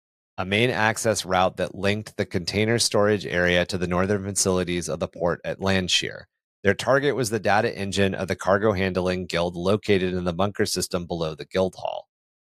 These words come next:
Venitas led the advance across the broken streets in support of a column of land raiders. The word bearers Astartes rose to block the Loyalists' advance.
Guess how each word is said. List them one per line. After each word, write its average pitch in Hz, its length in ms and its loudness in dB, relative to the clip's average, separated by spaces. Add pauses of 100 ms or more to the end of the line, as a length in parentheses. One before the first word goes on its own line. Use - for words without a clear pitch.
(120)
Venitas 107 720 2
led 101 320 2
the 107 120 2
advance 95 500 2
across 101 380 2
the 101 120 -2
broken 98 400 0
streets 90 440 -2
in 90 140 -6
support 92 500 0
of 92 120 -6
a 95 60 -4
column 80 440 -2
of 76 160 -14
land 90 320 -2
raiders. 55 500 -8 (360)
The 95 80 -2
word 113 280 2
bearers 123 380 2
Astartes 95 680 2
rose 95 340 2
to 113 80 0
block 101 340 4
the 104 80 2
Loyalists' 92 600 2
advance. 82 540 -2